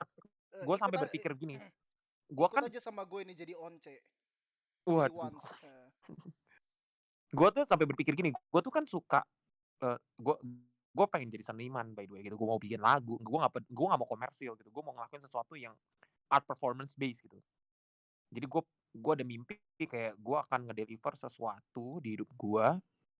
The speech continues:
Speaker 2: yang bentuknya seni, bikin lagu, bikin teater, bikin comedy show,
Speaker 1: Hmm.
Speaker 2: bikin
Speaker 1: Bikin
Speaker 2: art
Speaker 1: podcast.
Speaker 2: exhibition space,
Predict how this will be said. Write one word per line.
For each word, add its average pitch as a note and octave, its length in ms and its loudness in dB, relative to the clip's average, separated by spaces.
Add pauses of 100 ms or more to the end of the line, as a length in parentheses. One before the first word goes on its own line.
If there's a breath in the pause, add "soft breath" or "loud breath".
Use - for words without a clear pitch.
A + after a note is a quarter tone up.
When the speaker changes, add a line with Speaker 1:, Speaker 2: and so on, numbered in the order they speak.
(180)
Speaker 2:
yang C3+ 320 2
bentuknya A2+ 320 -4
seni, A2+ 480 -6
bikin A2+ 240 -4
lagu, G2+ 560 0 (560)
bikin G#2 480 -4
teater, G#2 640 2 (400)
bikin G#2+ 320 -4
comedy G#2 400 -2
show, G#2+ 400 0
Speaker 1:
Hmm. - 640 -20
Speaker 2:
bikin G#2 640 -6 (320)
Speaker 1:
Bikin C#3 160 -20
Speaker 2:
art A#2+ 160 6
Speaker 1:
podcast. - 160 -12
Speaker 2:
exhibition G#2 480 -2
space, A2+ 640 4